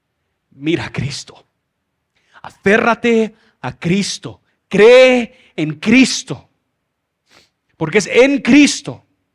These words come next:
el descendiente de Abraham, que Dios nos ha incluido a nosotros, según la promesa, de recibir toda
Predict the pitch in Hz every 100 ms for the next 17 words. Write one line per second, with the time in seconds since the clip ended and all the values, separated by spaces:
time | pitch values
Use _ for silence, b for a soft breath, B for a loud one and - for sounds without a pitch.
0 | _ _ 175 175 185 208 196 202 262 320
1 | 294 269 233 226 220 233 - _ _ _
2 | _ _ _ _ _ _ _ _ _ _
3 | _ 143 165 165 147 170 156 143 147 165
4 | 143 127 160 160 131 - - - - _
5 | _ _ - 139 175 180 175 147 - 101
6 | - _ _ _ _ _ _ _ _ _
7 | _ _ _ 139 139 139 139 - 165 175
8 | 170 160 151